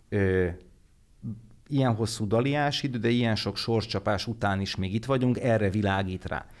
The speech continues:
És minden, ami nemzeti tematika, és megbontja az ő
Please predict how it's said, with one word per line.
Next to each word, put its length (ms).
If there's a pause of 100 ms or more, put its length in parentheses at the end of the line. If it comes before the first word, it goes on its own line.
(120)
És 180
minden, 640 (840)
ami 160
nemzeti 460
tematika, 640 (500)
és 160
megbontja 720
az 160
ő 400